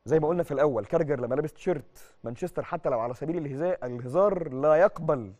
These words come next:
الجمهور بهذا الأمر لو مصرنا الموضوع. اللي حصل ده برضو صعب جدًا إن حد يطلع يتكلم باللغة دي يا جماعة.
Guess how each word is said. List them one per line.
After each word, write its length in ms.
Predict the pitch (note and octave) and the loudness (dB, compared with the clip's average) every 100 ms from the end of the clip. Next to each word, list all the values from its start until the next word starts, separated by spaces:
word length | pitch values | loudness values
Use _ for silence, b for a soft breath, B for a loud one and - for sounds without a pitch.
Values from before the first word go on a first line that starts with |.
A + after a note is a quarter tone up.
| - | -14
الجمهور 380 | A#2+ A#2+ C#3 E3 | -12 -10 -8 -8
بهذا 260 | C#3+ E3 | -6 -6
الأمر 340 | D3+ E3 F#3+ D#3 | -2 -2 -2 -4
لو 160 | A#2+ | -4
مصرنا 440 | A#2+ A#2+ - D#3 A#2+ | -4 -6 -6 -6 -6
الموضوع. 520 | G2+ G2 G#2 F2+ C#2 - _ _ _ _ _ _ | -8 -10 -6 -8 -8 -16 _ _ _ _ _ _
اللي 100 | - | -14
حصل 340 | - F#3 E3 C3+ | -10 -6 -4 -2
ده 80 | |
برضو 340 | C3 C3+ A2+ C3 | -4 -4 -6 -12
صعب 280 | - F3 F3 D3+ | -8 -6 -4 -4
جدًا 240 | E3 C#3 | -4 -4
إن 100 | A2 | -6
حد 240 | - C#3 | -8 -8
يطلع 240 | C3+ - A2+ | -8 -8 -8
يتكلم 360 | G#2 C3+ A#2+ | -8 -8 -8
باللغة 220 | G#2 B2 A2+ | -8 -8 -8
دي 100 | G#2 | -10
يا 40 | |
جماعة. 340 | F#2 E2+ C#2+ | -10 -12 -16